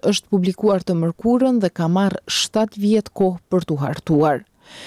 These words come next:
John Chilcot, i cili ka udhëhequr hetimet e luftës britanike në Irak, ka konstatuar se Blair ka dërguar trupa të përgatitura keq për luftë dhe se ka pasur ide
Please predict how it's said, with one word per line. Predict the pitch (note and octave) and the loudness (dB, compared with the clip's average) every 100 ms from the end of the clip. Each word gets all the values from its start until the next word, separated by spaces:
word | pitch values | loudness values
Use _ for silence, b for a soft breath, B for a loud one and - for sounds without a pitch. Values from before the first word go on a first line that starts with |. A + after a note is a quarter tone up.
| B B B | B B B
John | G#3 A3+ A3 | 2 2 2
Chilcot, | - B3+ C4+ C4+ | 0 -2 0 0
i | A#3 | 0
cili | A3 G3 | 0 -2
ka | F#3 E3 | 0 -2
udhëhequr | F3 G#3 A3+ - C#3 | 0 2 2 0 -2
hetimet | D#3 D#3+ G3 F3+ E3+ | -2 -2 0 2 2
e | E3+ | 0
luftës | F#3 - E3+ D#3+ | 0 0 -2 0
britanike | D#3 F#3+ F#3+ F#3 F#3 - | -2 0 2 2 2 2
në | E3 E3 E3 | 2 2 2
Irak, | F#3+ G#3+ - - | 2 0 -4 -8
ka | - F#3 | -2 -2
konstatuar | - F3+ - F#3+ F3+ A3 A3 F#3 | 0 -2 0 -2 0 2 2 0
se | - F3+ | 0 0
Blair | D#3 F3 F#3 A3+ | 2 2 2 0
ka | A3+ G3+ | 0 -2
dërguar | E3 E3+ E3+ G#3 F3+ | 0 -2 0 0 0
trupa | - G#3 G3 F#3 | -2 -4 0 -2
të | - E3 | -2 -2
përgatitura | E3+ D#3+ E3 - F#3 E3+ E3 | -2 0 -2 -4 -4 -2 -2
keq | - B3+ A3 - - | -2 -2 -2 -4 -2
për | D#3 E3 | 0 2
luftë | A3 B3 - - B B B B B | 0 -2 -8 -18 B B B B B
dhe | F3+ | 0
se | F#3 G#3+ | 0 -2
ka | G#3 | 0
pasur | A#3+ A#3+ - A#3+ | 0 0 0 2
ide | G#3 E3 F#3+ | 2 2 2